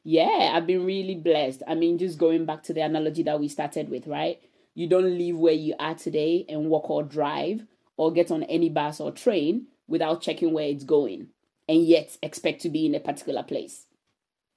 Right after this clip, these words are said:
Simple as that. So if you want a full life,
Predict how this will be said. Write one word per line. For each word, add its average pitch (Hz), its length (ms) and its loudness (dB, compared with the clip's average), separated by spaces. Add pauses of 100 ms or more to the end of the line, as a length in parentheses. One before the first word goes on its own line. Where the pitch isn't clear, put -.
(100)
Simple 180 380 4
as 143 140 0
that. - 220 -6 (460)
So 170 120 2
if 170 120 8
you 180 120 -2
want 180 440 4 (600)
a 160 80 4
full 196 440 0
life, 185 600 -2